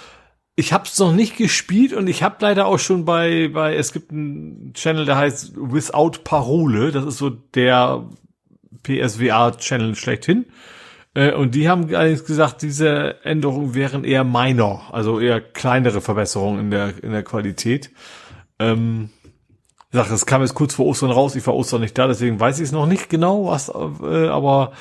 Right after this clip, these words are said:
ich habe so ein bisschen Hoffnung, dass es dann wird, weil das ist schon, ist schon ex, ex, gerade wenn man so vorher so geht, Gran Turismo sieben gespielt hat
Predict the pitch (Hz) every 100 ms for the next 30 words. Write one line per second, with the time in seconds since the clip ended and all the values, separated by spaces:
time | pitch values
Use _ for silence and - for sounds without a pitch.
0 | - - - - 127 139 135 135 113 -
1 | 151 - 101 104 - 98 95 101 101 107
2 | 107 117 113 - 110 98 - - 131 -
3 | 139 131 - - - 143 - 123 - 131
4 | - - - 147 135 135 113 113 143 131
5 | 117 117 120 127 - - 123 131 131 135
6 | 123 107 151 127 101 120 110 - 120 107
7 | 107 -